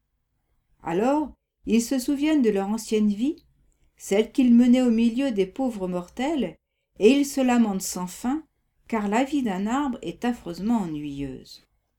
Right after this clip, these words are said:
J'ai regardé autour de moi avec plus d'attention. J'ai constaté qu'il y avait des visages d'hommes, de femmes et de jeunes gens des deux sexes. Amandine s'est avancée sous les frondaisons.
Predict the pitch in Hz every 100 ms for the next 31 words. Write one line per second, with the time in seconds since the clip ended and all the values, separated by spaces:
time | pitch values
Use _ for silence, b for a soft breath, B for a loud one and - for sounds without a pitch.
0 | _ _ _ _ _ _ _ _ _ _
1 | _ - 190 190 269 330 311 330 285 170
2 | - 233 170 175 208 320 - - 175 185
3 | - - 311 - 214 208 170 - - -
4 | - _ _ _ _ _ _ _ _ _
5 | _ _ _ 160 160 302 381 277 262 302
6 | 330 - 202 175 185 190 254 185 165 170
7 | 170 156 151 - 147 165 262 320 - _
8 | - 156 190 196 - 156 180 233 269 _
9 | _ _ _ - 294 302 277 254 233 262
10 | 320 240 196 180 - - - - _ _
11 | _ _ _ _ _ _ _ _ _ _
12 | - 233 226 226 359 370 185 - 185 180
13 | 180 - 285 - 170 156 - 202 175 156
14 | 139